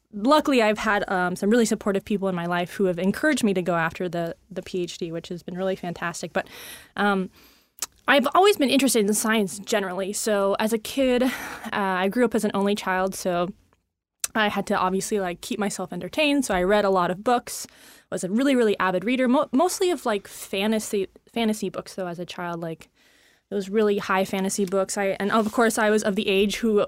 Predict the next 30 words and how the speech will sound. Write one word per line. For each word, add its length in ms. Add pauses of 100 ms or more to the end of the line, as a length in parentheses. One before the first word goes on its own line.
(120)
of 180
the 80
children 340
who 120
grew 200
up, 280
grew 160
up 120
with 100
Harry 200
Potter. 440
So, 420
uh, 280 (480)
Harry 180
Potter 380
was 420 (300)
kind 140
of 60
how, 360
what 180
<laughs> 80
motivated 400
me 140
to 80
learn 160
how 140
to 100
read 280
growing 340
up. 180